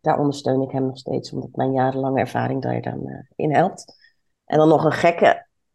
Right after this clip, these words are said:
tak van sport die ik er ook bij doe. Naast negen twee negen twee, eh, de consumenten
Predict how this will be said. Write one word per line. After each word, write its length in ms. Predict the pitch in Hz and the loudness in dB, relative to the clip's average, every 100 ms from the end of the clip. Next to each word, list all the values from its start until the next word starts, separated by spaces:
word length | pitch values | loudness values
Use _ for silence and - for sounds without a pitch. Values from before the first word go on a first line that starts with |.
| _ | _
tak 220 | 214 185 | -2 0
van 120 | - 190 | 0 0
sport 320 | - 185 185 | 2 2 4
die 100 | 185 | 2
ik 100 | - | 4
er 60 | |
ook 180 | - 190 | 4 6
bij 180 | 175 165 | 4 6
doe. 240 | 175 180 - | 6 2 0
Naast 460 | 165 170 185 190 165 | 2 4 4 2 2
negen 260 | 160 165 | 2 2
twee 140 | - 156 | 0 0
negen 200 | 147 - | 0 0
twee, 460 | 170 160 156 - | 6 6 6 2
eh, 400 | - 131 110 95 | 2 4 4 2
de 160 | - - | 0 0
consumenten 880 | 170 160 185 190 233 247 269 349 | 0 0 2 2 4 4 2 0